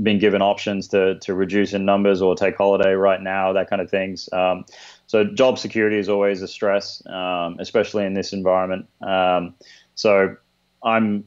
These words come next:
you know, in a fortunate position where I know my guys really well, and I'm, you know, I'm still working with my guys, you know, if, you know, with it from afar, but,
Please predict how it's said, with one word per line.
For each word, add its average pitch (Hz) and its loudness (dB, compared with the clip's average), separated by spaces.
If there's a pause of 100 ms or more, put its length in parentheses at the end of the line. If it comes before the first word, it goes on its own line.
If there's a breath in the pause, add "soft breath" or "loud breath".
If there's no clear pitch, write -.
you 110 -4
know, 98 0
in 104 -4
a 98 -4
fortunate 113 0
position 101 -4
where 98 0
I 98 0
know 101 0
my 101 2
guys 95 2
really 98 0
well, 98 4
and 92 -4
I'm, 92 -6
you 98 -8
know, 92 -4 (200)
I'm 98 -4
still 104 2
working 101 2
with 92 -4
my 92 -4
guys, 92 0
you 104 -8
know, 95 -10
if, - -10
you 98 -6
know, 92 -6
with 98 2
it 95 0
from 98 0
afar, 104 4
but, 92 -2